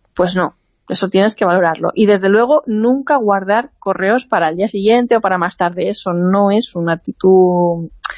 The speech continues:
eh, productiva. Al final se te van acumulando y se te va haciendo la pelota más grande. Pero sí que es de decir, bueno,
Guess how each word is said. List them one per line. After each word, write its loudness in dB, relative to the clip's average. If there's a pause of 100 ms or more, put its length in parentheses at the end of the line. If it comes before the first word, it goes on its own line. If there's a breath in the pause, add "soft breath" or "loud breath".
(580 loud breath)
eh, 2
productiva. 0 (100)
Al -4
final -2
se -12
te 0
van 0
acumulando 0
y 4
se -8
te 0
va 0
haciendo -4
la -2
pelota -2
más -4
grande. -8 (800)
Pero 2
sí -6
que 4
es 2
de 4
decir, 2
bueno, 0